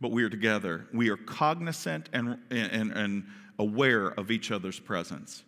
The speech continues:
Prayer is as much that kind of connection. Now, it is talking,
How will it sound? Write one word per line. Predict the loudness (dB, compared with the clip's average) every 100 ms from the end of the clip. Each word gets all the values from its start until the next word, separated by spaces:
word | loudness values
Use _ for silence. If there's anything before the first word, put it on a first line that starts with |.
| _ _ _ _ _ _
Prayer | 2 8 8 8
is | 4
as | 0 2
much | 2 2 0
that | 4 4 4
kind | -2 0 0
of | -2
connection. | 0 0 -2 0
Now, | 2
it | 4 4
is | 4 0
talking, | 0 0 2 2 2 2